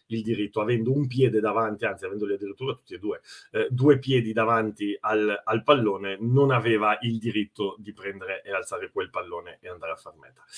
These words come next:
Comunque, eh, l'arbitro Whitehouse è un po' particolare, è un po' particolare, però magari aveva ragione lui. Se riuscite a de-, eh, a delucidarmi su questo aspetto regolamentare mi farebbe,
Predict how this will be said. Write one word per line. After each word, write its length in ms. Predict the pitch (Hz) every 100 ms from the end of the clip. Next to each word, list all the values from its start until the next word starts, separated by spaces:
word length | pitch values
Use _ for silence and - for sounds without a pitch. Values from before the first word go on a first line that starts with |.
| - - -
Comunque, 480 | - 120 - - - - -
eh, 320 | - 117 113
l'arbitro 480 | 117 123 120 113 107 104
Whitehouse 580 | 107 104 101 107 104
è 20 | 101
un 80 |
po' 140 | 98 98
particolare, 720 | 95 - 78 80 64 73 80
è 60 | 90
un 120 | 95
po' 80 | 92
particolare, 540 | 95 98 98 90 104
però 160 | 160 190
magari 260 | 175 185
aveva 220 | 175 147
ragione 340 | 139 135 139 131
lui. 200 | 120 113
Se 140 | -
riuscite 560 | 131 135 - 165 160 147
a 160 | 135 139
de-, 240 | 135 131
eh, 20 |
a 480 | 127 127 127 123 127
delucidarmi 680 | 127 135 127 131 143 139 127
su 140 | 123
questo 240 | 110 113 113
aspetto 340 | - 127 123
regolamentare 600 | 120 117 113 113 127 135
mi 120 | 113
farebbe, 380 | 104 101 107 104